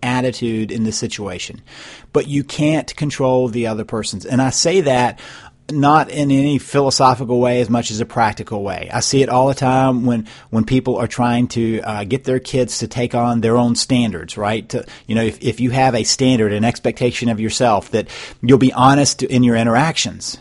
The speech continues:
and you try to pass that on to your kids, you have no control over that. They may lie to everybody else.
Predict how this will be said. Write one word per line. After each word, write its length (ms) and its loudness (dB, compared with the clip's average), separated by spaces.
and 120 -2
you 80 -2
try 220 -2
to 80 -2
pass 280 -4
that 120 -2
on 140 -4
to 100 -8
your 120 -8
kids, 360 -4
you 140 4
have 100 4
no 120 4
control 440 0
over 180 2
that. 220 -6
They 100 2
may 220 2
lie 240 4
to 120 0
everybody 480 0
else. 460 -4